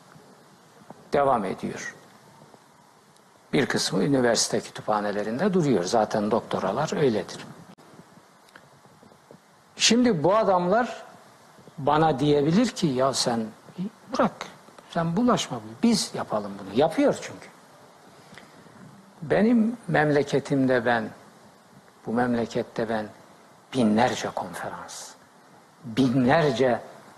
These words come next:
televizyon konuşması, neler, neler, neler, neler. Bu memleket bunları yaptı mı? Yaptı mı? Bir tane tez yapılmış Türkçe'de,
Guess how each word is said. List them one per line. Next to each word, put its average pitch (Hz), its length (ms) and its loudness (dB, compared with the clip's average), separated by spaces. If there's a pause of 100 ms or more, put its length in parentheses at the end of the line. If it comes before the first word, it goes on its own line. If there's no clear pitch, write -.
(880)
televizyon 113 640 0
konuşması, - 720 -10 (840)
neler, 214 360 4
neler, 175 460 4
neler, 160 380 2
neler. 147 520 2 (2500)
Bu 135 80 2
memleket 135 600 2
bunları 127 320 2
yaptı 120 380 0
mı? 202 80 0 (2000)
Yaptı 131 360 0
mı? 196 140 0 (580)
Bir 214 340 2
tane 165 380 4
tez 175 300 0
yapılmış 123 580 0
Türkçe'de, 135 600 0